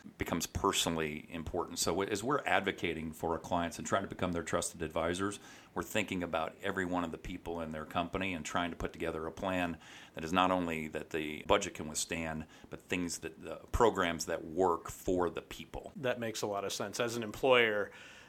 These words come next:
Speaker 2: you know, we see that in sort of the, the war for talent. You know, as we're competing for great people, it's, culture is definitely a big part of it, and you address that, but it's also,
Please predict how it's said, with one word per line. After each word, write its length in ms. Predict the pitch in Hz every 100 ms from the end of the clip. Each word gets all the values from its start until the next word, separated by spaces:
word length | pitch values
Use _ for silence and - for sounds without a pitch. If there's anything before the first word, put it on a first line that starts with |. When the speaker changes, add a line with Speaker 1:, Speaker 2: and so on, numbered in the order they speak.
| -
Speaker 2:
you 80 | -
know, 100 | 101
we 180 | 101 131
see 220 | - 131
that 220 | 117 123 123
in 180 | 113 107
sort 160 | 127
of 180 | 117 110
the, 180 | 120 113
the 100 | 117
war 240 | 113 113 117
for 100 | 139
talent. 420 | - 120 117 143 -
You 80 | 107
know, 100 | 98
as 180 | 101 107
we're 140 | 120
competing 480 | - 117 117 113 117
for 120 | 123
great 280 | 107 110 107
people, 420 | 120 110 120 120
it's, 260 | 101 - -
culture 360 | - 143 143 139
is 80 | 110
definitely 380 | 127 117 135 120
a 60 | 113
big 160 | 113
part 220 | 127 110 113
of 100 | 120
it, 140 | 120
and 80 | 104
you 100 | 107
address 340 | 98 101 101 -
that, 280 | 101 113 113
but 100 | 95
it's 140 | 95
also, 460 | 110 107 - 110 98